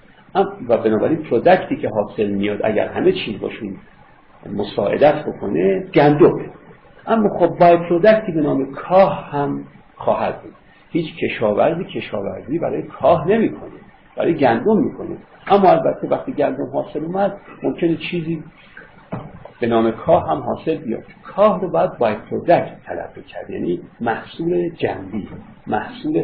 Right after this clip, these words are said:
فرعی. چون مطلوب‌های اجتماعی قابل جمع نیستن، نمیشه همهٔ اینها رو هدف گرفت. اصلاً و ابداً. اگر همهٔ اینها رو هدف گرفتیم به هیچ کدام نمیرسیم.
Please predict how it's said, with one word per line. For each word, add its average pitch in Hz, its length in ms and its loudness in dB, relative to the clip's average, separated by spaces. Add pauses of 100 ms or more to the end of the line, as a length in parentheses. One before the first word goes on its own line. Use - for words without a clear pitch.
(140)
فرعی. 98 520 -4 (2750)
چون 226 400 2
مطلوب‌های 165 600 2
اجتماعی 127 800 0
قابل 107 420 0
جمع 107 340 -2
نیستن، 139 560 -6 (120)
نمیشه 175 360 0
همهٔ 104 300 -6
اینها 98 260 -6
رو 98 100 -4
هدف 92 380 -4
گرفت. - 640 -6 (340)
اصلاً 165 360 -2
و 98 60 -10
ابداً. - 260 -8 (760)
اگر 151 220 4
همهٔ 131 240 0
اینها 127 160 0
رو 113 100 -4
هدف 113 300 -4
گرفتیم 123 440 -4
به 156 80 2
هیچ - 280 -4
کدام - 220 -6
نمیرسیم. - 640 -14